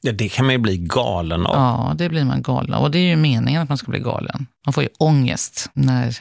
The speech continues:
Speaker 2: människobarn och även hundar och katter och så skriker och har ont och sånt där. Det, det är ju meningen att vi ska rusa dit och försöka göra någonting.
Speaker 1: Och så kan man inte det, för den lilla har bara ont och skriker och skriker.
Speaker 2: Ja, eller kanske inte ens ont. Och det har man ju gjort studier, det tycker jag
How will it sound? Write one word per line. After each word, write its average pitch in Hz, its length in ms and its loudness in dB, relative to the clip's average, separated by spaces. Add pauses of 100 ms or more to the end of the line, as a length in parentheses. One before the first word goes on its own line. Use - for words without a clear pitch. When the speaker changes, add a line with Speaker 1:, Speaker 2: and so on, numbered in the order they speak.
Speaker 2:
människobarn 127 640 0
och 120 140 -2
även 123 380 0
hundar 131 340 2
och 110 200 -4
katter - 320 -6
och - 80 -4
så - 120 -6
skriker - 540 -6
och 135 80 -2
har 127 260 -2
ont 139 280 -6
och - 180 -6
sånt - 200 -6
där. 131 120 -4
Det, 135 240 -6 (880)
det 139 60 2
är - 20 4
ju 139 40 6
meningen 131 240 4
att 123 140 -2
vi 123 60 -4
ska 120 180 -4
rusa 117 300 -2
dit - 300 -8
och - 100 -4 (420)
försöka 127 240 -2
göra 120 220 0
någonting. 135 420 -4 (440)
Speaker 1:
Och 107 100 0
så 101 120 0
kan 92 280 0
man 117 160 2
inte 117 180 0
det, 98 80 2
för 98 100 -4
den 98 140 2
lilla 98 180 2
har 95 80 2
bara 92 160 0
ont 92 320 0
och 87 80 -2
skriker - 380 -4
och 92 60 0
skriker. - 400 -6 (100)
Speaker 2:
Ja, 156 360 2 (240)
eller 151 140 0
kanske 151 240 0
inte 131 140 0
ens 123 180 2
ont. 123 260 0
Och 143 80 0
det 156 60 2
har 160 120 4
man 160 180 4
ju 156 100 2
gjort 139 160 0
studier, 131 420 -2
det 139 80 0
tycker 131 200 -2
jag 123 280 2